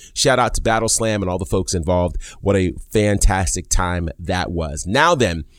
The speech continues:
let's talk about A E W. A E W has had quite a bit going on, including the debut of its new show,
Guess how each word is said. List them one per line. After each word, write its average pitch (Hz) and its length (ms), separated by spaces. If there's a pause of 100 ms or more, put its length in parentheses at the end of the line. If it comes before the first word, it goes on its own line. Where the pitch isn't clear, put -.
(180)
let's - 140
talk 160 220
about 160 280
A 139 60
E 135 240
W. 92 520
A 143 80
E 180 200
W 151 340
has 117 100
had 113 160
quite 127 240
a - 20
bit 98 220
going 104 300
on, 82 280
including 139 760 (240)
the 117 80
debut 127 500
of 127 100
its - 200
new 131 180
show, 113 540